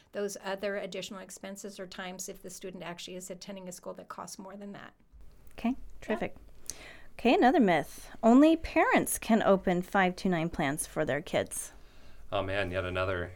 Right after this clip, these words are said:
Speaker 3: yet another one. So,
Speaker 2: <laughs>
Speaker 3: um, yes, parents, grandparents, uh, even family friends. I mean, anyone can open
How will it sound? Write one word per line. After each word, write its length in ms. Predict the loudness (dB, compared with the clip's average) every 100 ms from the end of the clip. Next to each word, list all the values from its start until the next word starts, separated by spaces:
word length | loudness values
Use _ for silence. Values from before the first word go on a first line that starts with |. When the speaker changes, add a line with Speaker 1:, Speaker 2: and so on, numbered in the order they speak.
| -6
Speaker 3:
yet 160 | -2
another 340 | 0 0 0 0
one. 360 | 0 6 8
So, 420 | 8 8 6 4 -2 -8
Speaker 2:
<laughs> 180 | -14 2
Speaker 3:
um, 540 | 6 8 6 4 -2 -4
yes, 300 | 2 4 2
parents, 640 | -2 -4 -2 -2 -4 -8 -4
grandparents, 960 | 0 0 0 -2 0 0 -2 -6 -8 -10
uh, 320 | -4 -2 0 -2
even 320 | -4 -4 -4 -2
family 260 | 0 0 0
friends. 400 | 0 0 0 -2
I 60 |
mean, 160 | -4 -2
anyone 380 | -2 0 0 -2
can 160 | -4 -4
open 640 | -4 -4 -4 -4 -4